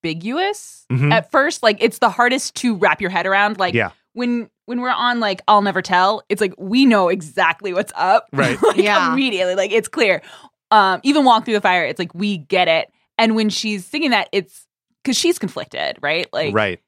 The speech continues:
Speaker 1: she does want a reason to live, but she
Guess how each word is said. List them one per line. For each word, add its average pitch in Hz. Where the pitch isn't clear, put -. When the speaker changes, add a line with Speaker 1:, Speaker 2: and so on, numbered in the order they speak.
Speaker 1:
she -
does 262
want 254
a 226
reason 202
to 208
live, 175
but 180
she -